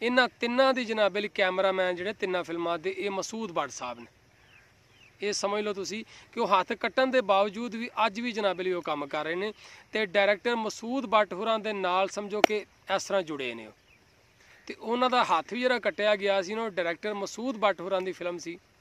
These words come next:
जंगल का कानून, ओह्दे विच कट्टेआ गेआ सी। ओह् दस्सने आं तुहानूं किवें कट्टेआ गेआ।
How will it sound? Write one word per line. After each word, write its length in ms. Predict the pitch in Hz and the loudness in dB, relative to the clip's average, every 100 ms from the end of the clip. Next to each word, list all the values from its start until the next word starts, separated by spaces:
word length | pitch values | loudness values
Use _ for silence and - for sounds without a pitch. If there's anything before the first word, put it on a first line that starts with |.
| _ | _
जंगल 300 | 185 180 180 | -4 0 0
का 160 | 175 170 | 0 -2
कानून, 360 | 160 143 127 120 _ _ _ _ _ - - - | -2 -6 -8 -12 _ _ _ _ _ -20 -16 0
ओह्दे 200 | 247 254 | 2 4
विच 160 | 233 | 2
कट्टेआ 320 | - 185 180 175 | 0 0 2 2
गेआ 160 | 185 | 0
सी। 120 | 180 | -2
ओह् 220 | 233 240 240 | -6 -2 2
दस्सने 280 | 208 180 | 2 2
आं 60 | 220 | -4
तुहानूं 220 | 220 196 | -2 -4
किवें 260 | 175 190 196 | -2 -2 0
कट्टेआ 320 | 196 185 180 | 0 0 -2
गेआ। 240 | 175 175 | -2 -4